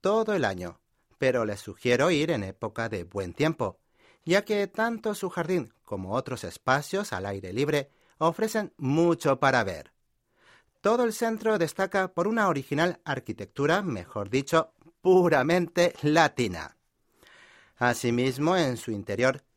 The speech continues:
se puede sentir aún más esa pasión latina por las numerosas colecciones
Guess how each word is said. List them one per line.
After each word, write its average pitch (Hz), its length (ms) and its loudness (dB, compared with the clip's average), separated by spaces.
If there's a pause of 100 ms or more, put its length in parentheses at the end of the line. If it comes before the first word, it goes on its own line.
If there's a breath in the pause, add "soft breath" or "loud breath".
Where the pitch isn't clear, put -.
se - 220 -2
puede 214 220 -2
sentir 185 520 -2
aún 196 380 0
más 208 300 -4
esa 196 500 -6
pasión 139 420 -2
latina 90 460 -6 (380 soft breath)
por 107 160 -6
las 101 180 -8
numerosas 104 580 -6
colecciones 131 720 -4